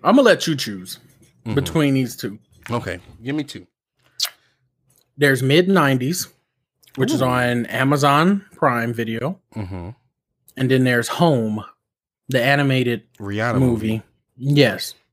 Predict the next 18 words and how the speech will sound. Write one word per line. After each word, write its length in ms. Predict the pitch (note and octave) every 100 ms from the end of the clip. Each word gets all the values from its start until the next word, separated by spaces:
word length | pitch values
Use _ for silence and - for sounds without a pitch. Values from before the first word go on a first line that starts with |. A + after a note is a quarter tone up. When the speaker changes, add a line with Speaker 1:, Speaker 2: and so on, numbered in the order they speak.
| -
Speaker 2:
<laughs> 400 | A#2 - - -
That's 220 | A#2+ G2
terrible. 600 | - G2+ F#2 - - A#2+ -
He 80 |
should 160 | D3+ F3+
probably 180 | D#3+ A#2
only 240 | G#2 A#2+
end 120 | C3
the 20 | B2
movie 320 | G#2+ G2+ G2+
two 160 | - C#3
minutes, 360 | A#2 A2 F#2 G2+
and 120 | G2
it's 120 | F#2+
the 80 | G2+
Rihanna 420 | G2 G2+ F#2+ F#2
movie. 400 | G2 F#2 - C#3+
<laughs> 40 | _